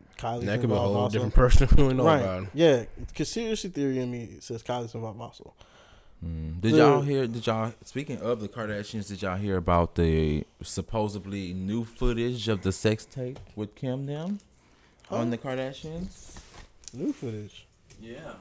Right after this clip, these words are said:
Speaker 3: There's supposed to be some new footage, but they buried it. And we ain't seen, they buried it for real, 'cause we ain't seen it at all.
Speaker 1: What you mean, new footage?
Speaker 3: There's supposed to be some new footage,
Speaker 1: Of
Speaker 3: remember?
Speaker 1: what, her and Ray J?
Speaker 3: Her and Ray J.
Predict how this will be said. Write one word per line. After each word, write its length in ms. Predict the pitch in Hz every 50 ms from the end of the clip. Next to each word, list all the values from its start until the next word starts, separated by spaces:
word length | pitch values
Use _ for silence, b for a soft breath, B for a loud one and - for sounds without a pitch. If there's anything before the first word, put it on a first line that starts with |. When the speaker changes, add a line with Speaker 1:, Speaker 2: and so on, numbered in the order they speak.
| - - - -
Speaker 3:
There's 120 | 117 120
supposed 240 | 123 - 143 147 147
to 60 | 143
be 60 | 143 -
some 200 | 156 135 131 127
new 160 | 139 147 156 -
footage, 300 | - 160 156 151 147 -
but 160 | 123 127 127 -
they 120 | 135 135
buried 420 | 131 120 117 117 127 139 127 107 95
it. 220 | 87 76 71 - -
And 340 | - 87 87 87 85 82 85
we 160 | 92 110 127
ain't 180 | 135 147 147 143
seen, 200 | - - 160 143
they 140 | 120 139 156
buried 320 | 143 135 127 120 110 107
it 80 | 104 98
for 120 | - 98 92
real, 280 | 101 107 95 82 76
'cause 200 | 82 - 85 -
we 120 | 101 110 113
ain't 140 | 113 110
seen 240 | - - 110 104 95
it 120 | 87 - -
at 200 | 80 80 - -
all. 280 | - - 87 85 - -
Speaker 1:
What 160 | 294 294 -
you 80 | 339 294
mean, 280 | 285 311 302 233 185
new 140 | 143 175 220
footage? 380 | 185 - 170 170 156 113 104 -
Speaker 3:
There's 100 | - 101 -
supposed 180 | 107 107 127
to 40 | 147
be 40 | 156
some 200 | - 170 160 160
new 120 | 170 175
footage, 460 | 170 - 202 214 196 143 113 98 -
Speaker 1:
Of 60 | 107 113
Speaker 3:
remember? 220 | 123 135 - 196
Speaker 1:
what, 140 | 208 175 160
her 200 | 175 208 214 202
and 80 | 190 196
Ray 140 | 220 294 330
J? 240 | 359 381 381 381 349 107
Speaker 3:
Her 220 | 104 117 107 113
and 100 | 127 135
Ray 160 | 147 170 220
J. 300 | 226 190 143 107 98 87